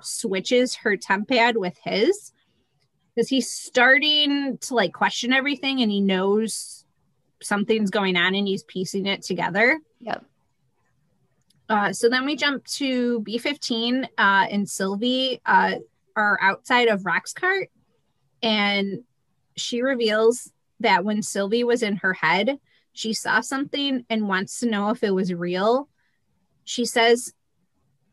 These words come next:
Speaker 1: she
Speaker 2: She was
Speaker 1: says
Speaker 2: happy,
Speaker 1: she was
Speaker 2: right?
Speaker 1: Right. She says she was happy, but she keeps being adamant,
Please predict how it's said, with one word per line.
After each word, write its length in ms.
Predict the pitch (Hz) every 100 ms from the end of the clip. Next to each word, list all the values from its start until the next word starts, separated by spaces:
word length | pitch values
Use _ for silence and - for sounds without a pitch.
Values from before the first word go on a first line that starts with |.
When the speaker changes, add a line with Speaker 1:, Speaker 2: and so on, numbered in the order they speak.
| _ _ _ _ _ _ _ _ _ -
Speaker 1:
she 220 | - 247
Speaker 2:
She 60 |
was 60 | 208
Speaker 1:
says 140 | 254 214
Speaker 2:
happy, 300 | 214 196 165
Speaker 1:
she 80 |
was 80 | 165
Speaker 2:
right? 300 | 170 175 202 _ _ _ 247
Speaker 1:
Right. 360 | 226 208 175 160 _ -
She 140 | -
says 200 | 254 269
she 120 | - 311
was 120 | 294
happy, 500 | 226 240 226 202 190 _ _
but 140 | 226 214
she 140 | 233
keeps 520 | - 269 - - - _ _ _
being 200 | 247 214
adamant, 600 | - 233 262 240 202 190